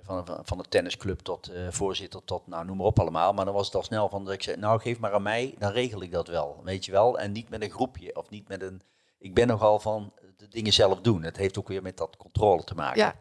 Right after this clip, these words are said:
Speaker 2: dat herken ik heel erg.
Speaker 1: <laughs> Ja.
Speaker 2: Ik ben helemaal niet goed in samenwerken.
Speaker 1: Oké.
Speaker 2: Nee. Of als we samenwerkten, dan hadden we een hele strakke verdeling. Dan deed ik dit en dan deed jij dat. En dan
Speaker 1: Ja.
Speaker 2: voegden we het bij elkaar en hadden we het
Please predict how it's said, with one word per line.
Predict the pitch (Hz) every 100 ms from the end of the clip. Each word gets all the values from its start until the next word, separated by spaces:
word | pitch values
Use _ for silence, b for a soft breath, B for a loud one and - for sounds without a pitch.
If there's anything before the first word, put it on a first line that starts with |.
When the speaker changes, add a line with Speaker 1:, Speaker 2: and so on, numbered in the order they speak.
| _ -
Speaker 2:
dat | 202 185
herken | 185 185
ik | 185
heel | 185 180
erg. | 165 185 -
Speaker 1:
<laughs> | 254
Ja. | -
Speaker 2:
Ik |
ben | 190
helemaal | 202 208
niet | 208 -
goed | 202
in | -
samenwerken. | - 165 170 165 170 196 180
Speaker 1:
Oké. | 220 -
Speaker 2:
Nee. | 208 190 - B B -
Of | 196
als | 113 202
we | 202
samenwerkten, | 202 196 196 190 185 190 196
dan | 180 180 185
hadden | - 202 190
we |
een | 185
hele | 214 226
strakke | 196 190 175
verdeling. | 185 208 220
Dan | 175
deed | 170 185 220
ik |
dit | 202 254 -
en |
dan | 185 175
deed | 170
jij | 180 214
dat. | 202 277 -
En | 196
dan | 190
Speaker 1:
Ja. |
Speaker 2:
voegden | 220 208
we | 185
het |
bij | 175
elkaar | 175 196 226
en | 220
hadden | 208
we |
het | 202